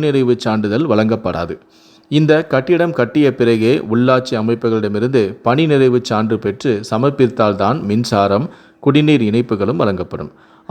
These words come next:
ஆனால் இந்த சான்றிதழ் பெறுவதில் பல்வேறு இடர்பாடுகள் ஏற்படுவதாக பல்வேறு தரப்பில் இருந்தும்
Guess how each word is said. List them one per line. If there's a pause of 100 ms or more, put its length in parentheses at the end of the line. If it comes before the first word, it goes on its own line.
ஆனால் (140)
இந்த
சான்றிதழ்
பெறுவதில் (120)
பல்வேறு (120)
இடர்பாடுகள் (100)
ஏற்படுவதாக (120)
பல்வேறு (100)
தரப்பில்
இருந்தும்